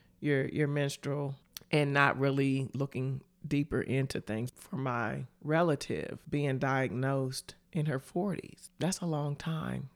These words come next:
to be suffering. And I thank God that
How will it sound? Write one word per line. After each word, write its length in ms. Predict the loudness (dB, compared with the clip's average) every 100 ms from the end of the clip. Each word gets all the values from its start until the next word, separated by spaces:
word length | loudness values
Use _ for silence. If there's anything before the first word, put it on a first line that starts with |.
| -10
to 100 | -6
be 160 | 0 0
suffering. 680 | 0 -4 -4 -6 -10 -10 -16 _ 0
And 140 | 2
I 160 | 2 0
thank 300 | -2 -4 -6 _
God 560 | -2 0 0 -2 -6 -12 -2
that 540 | 2 2 0 -6 -10